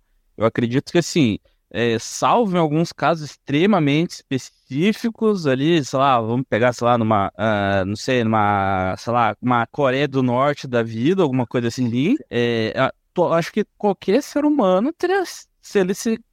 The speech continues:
se ele se dispor, se ele quiser, ele vai ter acesso, mas o, a questão não é só o, o conteúdo em si, mas o, o entendimento dele, né? Eu acredito que isso tem um envolvimento muito grande de outras pessoas.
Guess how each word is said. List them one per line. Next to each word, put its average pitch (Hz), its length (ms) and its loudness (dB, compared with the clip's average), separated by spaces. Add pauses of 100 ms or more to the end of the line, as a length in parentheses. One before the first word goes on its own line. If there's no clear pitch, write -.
se - 140 0
ele 156 100 2
se 196 140 -6
dispor, 202 480 0
se 190 140 -2
ele 185 80 -2
quiser, 202 240 2
ele 214 80 2
vai 330 120 2
ter - 160 -2
acesso, 185 720 0
mas 120 920 -2 (160)
o, 131 120 -2
a 143 200 0
questão 175 340 0
não 220 180 2
é 269 140 2
só 220 580 0
o, 165 480 0 (400)
o - 120 -10
conteúdo 165 480 2
em 165 60 0
si, 170 300 -2
mas 202 340 0
o, 196 220 2
o 202 60 0
entendimento 233 880 2
dele, 113 480 2
né? 104 180 0
Eu 113 140 4
acredito 131 380 -6
que 160 80 -2
isso - 180 -10
tem 202 160 2
um 269 160 4
envolvimento 175 480 0
muito 170 320 0
grande 165 220 2
de 175 60 2
outras 185 260 -2
pessoas. 208 840 -2